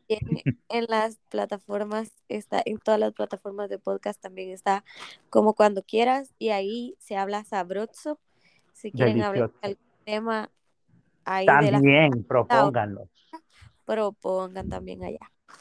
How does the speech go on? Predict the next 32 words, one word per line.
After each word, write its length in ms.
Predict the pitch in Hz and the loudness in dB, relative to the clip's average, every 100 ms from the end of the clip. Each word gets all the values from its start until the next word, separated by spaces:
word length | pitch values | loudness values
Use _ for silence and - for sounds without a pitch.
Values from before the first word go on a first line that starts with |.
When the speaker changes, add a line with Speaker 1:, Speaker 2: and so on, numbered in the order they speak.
| _ - _ - - | _ -20 _ -6 2
Speaker 2:
Así 240 | 156 165 | 4 4
como 240 | 165 165 160 | 6 8 8
ese 220 | 156 160 | 6 6
tema 240 | 156 156 | 6 6
que 100 | 156 | 2
siempre 280 | 139 147 147 | -2 -2 -2
hemos 180 | 147 143 | -2 -4
discutido, 500 | 139 143 139 151 147 | -6 -8 -8 -2 0
¿verdad? 340 | 143 139 131 135 _ _ _ _ _ - | 0 -2 -6 -8 _ _ _ _ _ -4
Mi 160 | 147 156 | 0 2
mejor 340 | 147 139 147 | 2 2 4
amiga, 480 | 151 143 156 160 147 | 4 2 2 4 4
entre 240 | 139 139 | 4 2
comillas, 360 | 135 127 139 143 | 2 2 2 2
me 120 | 139 | 4
robó 280 | 131 117 131 | 4 4 4
a 80 | 131 | 4
mi 120 | 127 | 2
marido. 400 | 123 110 143 147 _ _ - | 0 0 -2 -6 _ _ 4
Ay, 680 | 175 - 320 339 349 311 - _ _ | 6 6 2 0 -2 -10 -14 _ _
¿de 100 | - | 2
quién 180 | - 277 | 4 6
Speaker 1:
<laughs> 120 | 147 151 | 4 2
Speaker 2:
estamos 200 | 139 135 | 0 0
hablando? 460 | 123 135 180 202 - | 4 6 6 4 -4
<laughs> 40 | 208 - - 427 - 427 370 - 320 302 - 302 277 285 277 - 269 - - - - 466 440 453 - _ _ - 339 | 2 6 6 6 6 4 6 6 6 6 8 4 6 4 4 4 0 -2 -4 2 4 4 0 -2 -4 _ _ -12 0
Speaker 1:
Ay. 300 | 349 330 320 311 | 4 4 4 8
Speaker 2:
No 140 | 208 | 8
sé 120 | 196 220 | 10 10
de 140 | 208 | 12
quién 180 | 208 196 | 10 10
hablamos. 560 | 175 175 214 180 185 | 8 8 6 6 2